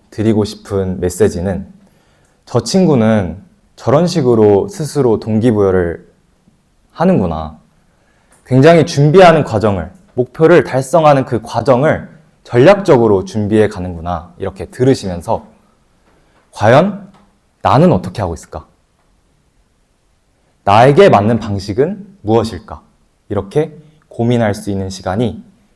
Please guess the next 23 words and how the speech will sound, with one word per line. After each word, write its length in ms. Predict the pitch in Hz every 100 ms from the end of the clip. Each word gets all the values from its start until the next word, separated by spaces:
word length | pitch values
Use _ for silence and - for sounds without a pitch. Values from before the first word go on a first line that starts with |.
| _
이 100 | 107
강연을 460 | - 110 127 127 107
계기로 560 | 87 90 98 147 - -
있었으면 760 | 101 98 101 - 92 127 - - -
좋겠습니다. 640 | - 110 92 82 - - _ _ _ _ _ _
또 180 | 165 131
제가 600 | - 120 139 80 - - _ _ _ _ -
이렇게 160 | 110
알려-, 300 | 104 139 147 - - _ _ _ _
알려드린 420 | - 113 113 110 107
방식이 600 | 95 92 110 113 156 - - _ _
저는 460 | - 117 139 107 -
굉장히 360 | 98 101 104
효과를 400 | 101 - 131 107
봤기 320 | - 104 127 113
때문에 520 | 95 90 110 107 -
여러분들이 720 | 110 135 113 98 123 113 - - _
본인의 440 | - 120 151 156 135
방식을 400 | 101 98 110 110
만들어 400 | 85 98 120 107
가실 320 | 92 90 -
때 240 | 143 - - _ _ _
참고하셔도 960 | - 180 190 185 139 120 135 208 190